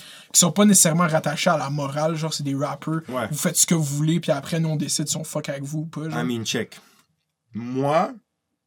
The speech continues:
Speaker 2: je ferais attention à faire, avant de faire ce genre de partenariat,
Speaker 1: Mhm.
Speaker 2: tu vois. Moi. Parce que, puis c'est même pour ça, bro, je, genre, je m'en fous, là, de ce genre de partenariat-là, là, comme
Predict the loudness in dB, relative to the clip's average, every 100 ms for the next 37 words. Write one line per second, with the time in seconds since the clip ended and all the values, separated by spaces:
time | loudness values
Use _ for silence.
0 | _ _ _ _ -10 -8 -6 2 2 2
1 | -6 -4 -6 -8 -8 -8 -6 -6 -8 -8
2 | -8 -8 -10 -10 -10 -8 -12 -12 -14 -4
3 | -4 -4 -8 -10 -12 _ _ _ _ _
4 | _ _ -10 -8 -6 -8 -12 _ _ _
5 | _ _ _ _ _ _ -6 -6 -4 -2
6 | -2 -4 -6 -8 _ _ _ _ -4 -2
7 | 0 -2 0 -2 -2 -6 -10 -10 -10 -10
8 | -10 -8 -6 -6 -6 -10 -10 -10 -10 -8
9 | -6 -6 -4 -6 -6 -8 -8 -10 -10 -10
10 | -10 -12 -10 -10